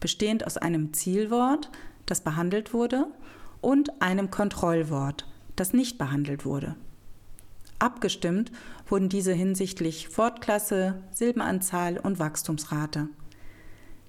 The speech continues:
Die zweite Baseline-Erhebung fand unmittelbar nach der Behandlung statt.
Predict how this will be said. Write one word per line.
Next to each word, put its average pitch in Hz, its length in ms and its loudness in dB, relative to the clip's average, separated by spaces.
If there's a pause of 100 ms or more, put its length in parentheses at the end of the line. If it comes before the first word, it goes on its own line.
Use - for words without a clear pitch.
Die 170 80 0
zweite 277 360 2
Baseline-Erhebung 165 1040 0
fand 220 420 0
unmittelbar 226 640 4
nach 185 380 2
der 180 140 0
Behandlung 151 460 0
statt. 147 420 -2